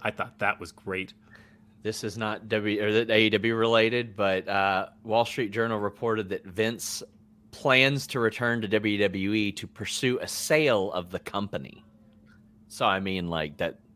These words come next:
Speaker 2: the thing is, that wouldn't be, like, him returning create-,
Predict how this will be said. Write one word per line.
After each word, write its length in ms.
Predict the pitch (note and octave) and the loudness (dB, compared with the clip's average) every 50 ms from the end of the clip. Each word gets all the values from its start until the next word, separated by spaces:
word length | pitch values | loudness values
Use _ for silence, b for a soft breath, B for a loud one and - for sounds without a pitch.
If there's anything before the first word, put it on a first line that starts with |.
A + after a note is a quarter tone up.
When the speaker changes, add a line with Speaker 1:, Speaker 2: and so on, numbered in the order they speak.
| - - - _ _ | -20 -20 -20 _ _
Speaker 2:
the 80 | - A2 | -10 -6
thing 320 | - - A3+ A#3 F3 D3 | 2 4 4 6 6 6
is, 400 | D3 C#3+ G2+ E2+ D#2+ - - - _ b b b b b b b b b b b _ - | 4 4 4 2 -2 -6 -12 -18 _ b b b b b b b b b b b _ -2
that 180 | A#2+ A2+ - | -2 0 0
wouldn't 300 | D#3+ D#3+ F3 D3+ C#3 B2+ | 2 0 0 0 -2 -2
be, 160 | A#2+ C#3 C#3 C#3+ | -2 0 0 2
like, 260 | B2 B2 A#2+ A2 - | 4 2 2 2 0
him 220 | - C#3 C3+ B2 | -4 -6 -4 -2
returning 500 | A#2 A2+ - - C3+ C3 A#2+ A#2+ A2 G#2 | -4 -4 -4 -4 -4 -4 -2 -2 -4 -4
create-, 520 | G2+ - - A#2 G#2+ G#2 G#2+ G#2 G#2+ - | -6 -6 -4 -2 0 2 0 0 -2 -6